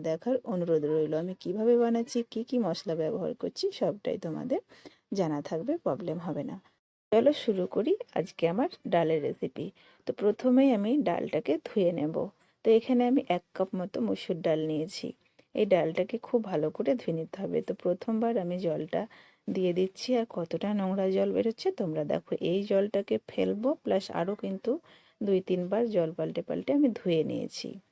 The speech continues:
তো এবার আমি একটা কড়াইয়ের মধ্যে ডালটাকে নিয়ে নিলাম। এ দেখো দিয়ে দিচ্ছি একটা তেজপাতা, আর একটা টমেটো, আর একটা মিডিয়াম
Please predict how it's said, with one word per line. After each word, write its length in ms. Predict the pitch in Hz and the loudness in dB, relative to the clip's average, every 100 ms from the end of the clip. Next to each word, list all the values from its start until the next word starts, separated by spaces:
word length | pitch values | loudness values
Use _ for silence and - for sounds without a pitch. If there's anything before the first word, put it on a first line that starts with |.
| _ _ - _ _ - | _ _ -20 _ _ -2
তো 80 | 185 170 - 180 | -2 -2 0 2
এবার 220 | 226 233 226 | 2 2 0
আমি 160 | 208 214 - _ 165 | -2 -4 -6 _ -6
একটা 200 | - 170 - | -2 -4 0
কড়াইয়ের 360 | 165 156 196 214 | 0 2 2 0
মধ্যে 280 | 180 165 - 240 | -2 -4 -4 0
ডালটাকে 460 | 175 151 - - 262 240 | 2 0 -4 -2 2 2
নিয়ে 160 | 190 156 | 2 0
নিলাম। 280 | 156 151 143 160 - _ _ _ _ _ _ _ _ _ _ _ - - - | -2 -2 -6 -10 -14 _ _ _ _ _ _ _ _ _ _ _ -20 -12 0
এ 20 | 190 | 0
দেখো 220 | 214 202 254 202 | 0 -2 -2 0
দিয়ে 140 | 180 165 | 2 2
দিচ্ছি 360 | 180 - - 262 370 - - _ _ - 254 180 | 0 -4 -4 -2 -4 -8 -20 _ _ -14 -6 -6
একটা 200 | - 202 - | -2 -2 0
তেজপাতা, 580 | 180 165 - 160 - 226 302 _ - | 0 0 -2 -4 -2 -4 -4 _ -10
আর 80 | - - | -8 -4
একটা 220 | 170 - 170 175 | -6 -2 -4 -4
টমেটো, 460 | 165 160 185 - 311 - | -4 -4 -4 -2 -4 -6
আর 80 | 156 - 180 | -10 -6 -6
একটা 200 | - 175 170 | -4 -4 -2
মিডিয়াম 260 | 160 165 | -2 -4